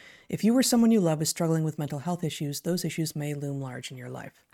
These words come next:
There is no one-size-fits-all solution, but you know that you or your loved one needs something that will help achieve a real and lasting breakthrough. Maybe it's time for you to consider a guided ketamine therapy program from Mindbloom. Mindbloom could be your next and most successful chapter in improving your mental health and well-being.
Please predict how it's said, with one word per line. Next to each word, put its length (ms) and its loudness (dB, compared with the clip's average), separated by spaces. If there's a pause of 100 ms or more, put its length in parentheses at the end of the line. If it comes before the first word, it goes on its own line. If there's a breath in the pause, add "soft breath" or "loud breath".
(400 loud breath)
There 140 6
is 140 4
no 260 6
one-size-fits-all 840 2
solution, 460 0
but 160 -2
you 100 2
know 220 4
that 160 -4
you 180 0
or 140 0
your 100 2
loved 280 -2
one 100 -4
needs 220 -6
something 340 -2
that 100 -10
will 100 -10
help 220 -10
achieve 300 -8
a 80 -8
real 300 -2
and 140 -8
lasting 360 -10
breakthrough. 440 -12 (680 loud breath)
Maybe 280 2
it's 140 0
time 220 -8
for 80 -10
you 40 -8
to 80 -8
consider 340 -4
a 60 -2
guided 300 -8
ketamine 380 -6
therapy 280 0
program 400 -8
from 180 -6
Mindbloom. 480 -4 (480)
Mindbloom 380 2
could 200 0
be 100 6
your 140 4
next 300 0
and 100 0
most 160 0
successful 400 -6
chapter 340 -6
in 60 -2
improving 360 -6
your 100 -6
mental 220 -12
health 240 -14
and 100 -12
well-being. 420 -4